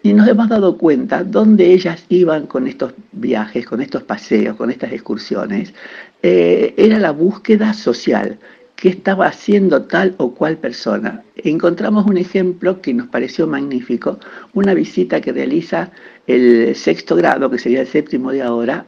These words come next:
al puerto. Van, miran los buques, el color de los buques, el río,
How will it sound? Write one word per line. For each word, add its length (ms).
al 140
puerto. 500
Van, 520
miran 320
los 160
buques, 720
el 200
color 320
de 100
los 180
buques, 560
el 240
río, 680